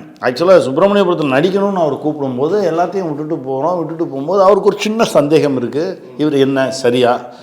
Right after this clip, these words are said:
தப்பா நம்மளோடு பயணப்படுவாரான்னு. அதை ஒரு, ஒரு சம்பவம் உடைக்குது. உடைச்ச உடனே அந்த பாண்டிங் இன்னும் ஸ்ட்ராங் ஆகுது.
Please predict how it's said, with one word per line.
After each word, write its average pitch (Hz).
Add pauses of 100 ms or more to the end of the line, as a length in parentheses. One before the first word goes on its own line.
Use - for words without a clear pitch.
(220)
தப்பா 123
நம்மளோடு 123
பயணப்படுவாரான்னு. 107 (240)
அதை 151
ஒரு, 131
ஒரு 131
சம்பவம் 131
உடைக்குது. 131 (220)
உடைச்ச 226
உடனே 175
அந்த 139
பாண்டிங் 117
இன்னும் 104 (100)
ஸ்ட்ராங் 98
ஆகுது. 82